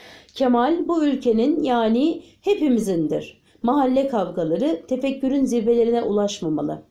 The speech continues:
O hayat ve hareket dolu adamın ölümüne hala inanamıyorum ve dudaklarıma Sadi'nin mısraları düğümleniyor. Eyyam-ı baharest, gulu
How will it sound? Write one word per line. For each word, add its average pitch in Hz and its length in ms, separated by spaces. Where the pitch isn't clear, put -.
O 320 180
hayat 285 360
ve 226 120
hareket 233 500
dolu 208 200
adamın 208 380
ölümüne 208 420
hala 214 460
inanamıyorum 156 840
ve 165 300
dudaklarıma 247 580
Sadi'nin 226 800
mısraları 170 720
düğümleniyor. - 880
Eyyam-ı 240 580
baharest, 190 800
gulu 214 420